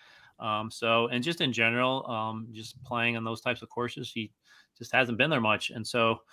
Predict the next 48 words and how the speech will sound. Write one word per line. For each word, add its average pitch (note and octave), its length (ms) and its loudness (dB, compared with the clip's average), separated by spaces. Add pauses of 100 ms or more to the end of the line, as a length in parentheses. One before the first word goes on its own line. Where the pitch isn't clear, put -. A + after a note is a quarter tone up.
(340)
he's G3+ 180 -6
kind F#3 160 6
of C#3 80 6
a A#2+ 80 4
full D3 200 -2
fade B2+ 260 2
for D3+ 100 -6
me C#3 100 -2
almost C#3+ 320 0
this - 160 -10
week. D3 260 -2 (180)
Um, A#2 360 2 (1120)
yeah, C#3+ 200 10
that D3 180 8
eight F#3+ 160 6
K A#3 160 2
range D#3 300 4
is A2 80 -2
stacked. A2+ 480 0 (180)
Um, B2 260 -2
you B2+ 220 -2
could, E3 440 2 (760)
you C#3+ 100 -16
could B3 160 -6
theoretically D3 560 2
just A#2+ 180 -6
start C#3+ 240 -2
your A#2 100 -6
lineups D3 300 -2
there. A2 300 -2 (680)
Like, B2 240 0
two F#3 140 -2
guys D3 300 6
that C3+ 200 0 (260)
jumped C#3+ 280 2
off B2+ 160 0
the B2 60 -20
page C3 220 -2
at B2+ 80 0
me B2+ 140 -2
right B2 140 4
away, B2 340 2 (480)
uh, A#2 260 2
Berger C#3 420 2
at B2 120 6
eight B2+ 180 6
eight C#3 260 4
and A2+ 280 -6